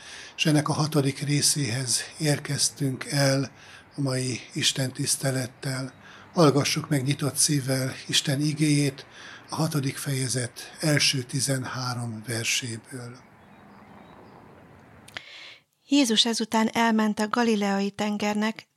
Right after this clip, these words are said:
Speaker 2: Tibériás tavának túlsó partjára.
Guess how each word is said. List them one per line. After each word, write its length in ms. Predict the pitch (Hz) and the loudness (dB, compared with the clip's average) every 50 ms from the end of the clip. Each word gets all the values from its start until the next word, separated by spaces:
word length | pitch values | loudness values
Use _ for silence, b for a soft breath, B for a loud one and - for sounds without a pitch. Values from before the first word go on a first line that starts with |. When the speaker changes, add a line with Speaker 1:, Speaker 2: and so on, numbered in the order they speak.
| _ | _
Speaker 2:
Tibériás 680 | _ - 240 196 214 208 190 202 196 196 190 196 - - | _ -2 2 2 2 2 2 2 0 0 2 0 0 0
tavának 520 | - 202 196 202 196 196 190 190 190 - | 0 -2 0 0 0 2 0 0 -2 -4
túlsó 400 | - - 190 196 - - 196 185 | -8 -6 -2 0 0 0 0 -2
partjára. 760 | 180 - 185 180 185 - - - 185 180 185 185 185 208 - | -4 -2 -2 -2 -2 -2 -6 -8 -6 -6 -6 -6 -8 -10 -12